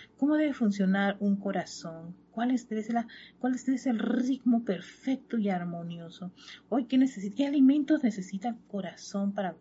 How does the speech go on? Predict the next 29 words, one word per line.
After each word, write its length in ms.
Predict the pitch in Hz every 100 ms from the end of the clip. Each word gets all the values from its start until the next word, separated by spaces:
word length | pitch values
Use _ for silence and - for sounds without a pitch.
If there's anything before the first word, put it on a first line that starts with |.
| _
funcionar 500 | 190 180 - 180 180
perfectamente? 800 | 180 180 - 180 - 175 170 - - - -
¿Qué 80 | 220
alimentos 680 | 220 220 214 202 196 180 -
no? 280 | 165 170 - - -
¿Qué 120 | 320
voy 200 | 269 285
a 120 | 269
controlar? 560 | 254 196 185 185 175 -
O 40 | -
sea, 220 | 226 - _ _ _ _ _ _ _ - _
entras 800 | 247 330 339 - 214 233 - - - - -
al 180 | - 196
universo 580 | 190 202 233 214 196 214 214
y 160 | 208
entonces 560 | 208 202 302 294 233 202
le 180 | 214 185
hablas 400 | 262 339 294 254
a 100 | 247
esas 260 | 240 254 -
células, 1040 | - - 285 320 311 247 185 156 - - _ _ _ _ _ _ _ _ _ _ _ _ _ _ -
a 100 | 214
esos 340 | - 302 -
músculos 580 | 254 262 302 - 277 240
y 60 | 220
tejidos, 960 | - 190 - - 311 262 175 - - _ _ _ _ _
a 80 | 220
esas 300 | 214 277 240 190
venas, 840 | 180 214 294 294 214 175 160